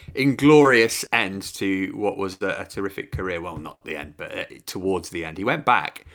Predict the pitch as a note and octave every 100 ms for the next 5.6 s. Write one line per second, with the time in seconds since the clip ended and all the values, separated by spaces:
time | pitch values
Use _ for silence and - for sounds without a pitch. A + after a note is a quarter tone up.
0 | _ - - B2+ C#3 - G2+ A#2+ F#2+ D2+
1 | - A#2 - G2+ - - F#2+ F2 D#2 -
2 | - G2 F#2 F#2+ - A2+ F#2+ D#2+ D#2 D#2
3 | D#2 D#2+ D#2 E2 F2 E2+ E2 - D#3 _
4 | G2+ D2+ G2 F2+ F2+ - E2+ E2 E2 -
5 | D#2+ D2+ E2 D2+ D2